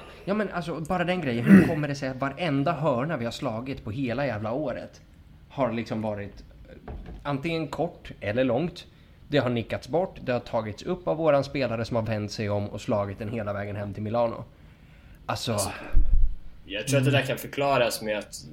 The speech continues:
Speaker 2: liksom, man måste pulsera matchbilden lite. Du vet, i första halvlek så spelade vi ganska direkt, som vi var inne på, slog mycket, mycket ra-, alltså, fler raka bollar, lite längre bollar, och, eh, skapade mycket chanser, som ni är inne på. Men, eh,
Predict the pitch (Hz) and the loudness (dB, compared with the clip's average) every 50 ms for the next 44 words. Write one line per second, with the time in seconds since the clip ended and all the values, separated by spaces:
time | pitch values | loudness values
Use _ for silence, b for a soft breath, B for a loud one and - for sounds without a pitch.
0 | 73 73 82 98 - - 98 92 92 95 98 98 104 107 101 - - - 98 - | -12 -10 -10 -8 -8 -6 -6 -6 -6 -6 -6 -6 -4 -4 -6 -6 -6 -10 -10 -10
1 | - 104 98 - - 123 120 98 92 90 87 90 98 98 - - - 113 104 92 | -10 -8 -8 -6 -6 -4 -4 -4 -4 -6 -8 -10 -12 -12 -14 -14 -12 -12 -12 -10
2 | 92 87 82 85 - - - - - 62 87 101 107 117 117 117 123 - - 127 | -12 -12 -12 -14 -16 -16 -16 -16 -14 -14 -12 -6 -2 -2 -2 -2 -4 -8 -6 -4
3 | 123 - - 127 131 135 123 123 139 139 135 - - 107 101 - - - 101 101 | -4 -4 -2 0 0 0 2 2 0 0 -2 -2 -6 -6 -6 -8 -6 -4 -4 -4
4 | 110 110 98 95 92 90 87 95 92 92 - - 95 98 - 98 110 120 131 - | -4 -4 -6 -8 -10 -12 -10 -10 -10 -10 -10 -10 -10 -8 -8 -6 -6 -6 -8 -10
5 | - - - - b b b b b b - 104 98 98 101 104 107 107 104 107 | -16 -20 -20 -20 b b b b b b -8 -8 -6 -6 -6 -6 -6 -6 -8 -6
6 | 92 92 92 92 - - 113 113 110 104 101 95 - - 98 95 92 90 90 85 | -6 -6 -6 -8 -8 -8 -8 -8 -6 -6 -8 -10 -10 -8 -8 -6 -6 -4 -4 -6
7 | 85 76 78 98 95 - - 98 95 92 90 82 82 98 107 107 101 95 - 110 | -6 -8 -8 -12 -14 -12 -10 -6 -6 -4 -4 -4 -4 -4 -2 -2 -2 -2 -4 -6
8 | 107 - - 101 101 - 120 117 113 110 107 113 110 104 - - 104 104 107 104 | -6 -6 -6 -8 -8 -6 -4 -2 0 0 0 0 -2 -4 -6 -8 -8 -6 -6 -6
9 | 104 110 101 95 98 92 - 95 101 101 98 95 87 98 101 101 104 101 95 87 | -4 -4 -6 -6 -8 -10 -10 -10 -10 -10 -12 -12 -10 -8 -8 -6 -6 -6 -8 -10
10 | - b b b b b b b b - 107 - - - - - - 101 101 98 | -12 b b b b b b b b -10 -10 -10 -10 -16 -20 -14 -10 -6 -6 -4
11 | 98 92 90 90 87 87 87 85 73 73 73 - - - 120 104 - 143 131 123 | -4 -4 -6 -6 -6 -8 -8 -10 -12 -12 -10 -6 -2 -2 -2 0 0 -2 -2 -2
12 | 113 104 107 107 107 - 113 107 104 107 - - - 90 92 92 98 101 107 104 | -2 -6 -6 -8 -8 -6 -6 -6 -6 -8 -8 -10 -10 -10 -8 -8 -8 -8 -8 -10
13 | - 92 87 76 b b b b b b - - 101 101 101 98 98 98 98 98 | -10 -12 -12 -12 b b b b b b -14 -12 -10 -10 -10 -10 -10 -10 -10 -10
14 | 98 95 95 95 92 87 85 85 | -10 -10 -10 -10 -10 -12 -12 -14